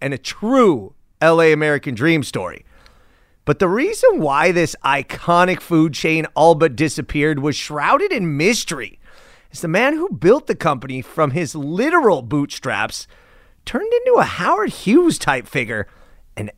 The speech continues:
everything went haywire. I'm talking about Pioneer Chicken. And anybody that enjoys fried chicken in Los Angeles owes Pioneer Chicken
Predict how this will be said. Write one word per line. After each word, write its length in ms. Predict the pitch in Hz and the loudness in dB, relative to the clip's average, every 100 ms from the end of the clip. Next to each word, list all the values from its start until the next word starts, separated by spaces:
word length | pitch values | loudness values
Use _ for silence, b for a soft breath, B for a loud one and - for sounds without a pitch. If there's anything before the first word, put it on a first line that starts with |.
| - | -6
everything 600 | 135 165 190 196 202 160 | -2 -2 0 0 2 2
went 240 | 143 - | 0 -2
haywire. 720 | - 127 131 104 87 80 87 - _ _ _ _ | -8 -2 -2 -2 -4 -6 -12 -20 _ _ _ _
I'm 100 | 170 | -14
talking 380 | 170 - 466 466 | -4 -2 -2 -4
about 300 | 339 269 208 | 2 2 2
Pioneer 580 | - 233 262 240 226 220 | 0 0 0 -2 -4 -6
Chicken. 580 | - 208 196 151 104 - - - - _ _ - | -4 -2 -2 -4 -18 -20 -20 -20 -20 _ _ -6
And 160 | 196 - - | -6 -6 -2
anybody 720 | 277 330 294 196 151 107 90 - | 0 0 0 2 0 -2 -18 -8
that 180 | 139 165 | 0 0
enjoys 400 | 156 170 170 147 | 2 2 2 2
fried 320 | 180 170 156 | 2 4 2
chicken 300 | - 180 156 | -2 -4 -4
in 80 | 151 | 0
Los 260 | 147 143 | 0 0
Angeles 480 | 165 139 123 135 120 - | -2 -6 -6 -8 -8 -4
owes 240 | 156 143 | -4 -4
Pioneer 580 | - 196 202 233 247 233 | -2 2 2 2 -2 -4
Chicken 440 | - - 165 175 | -4 -4 -2 -6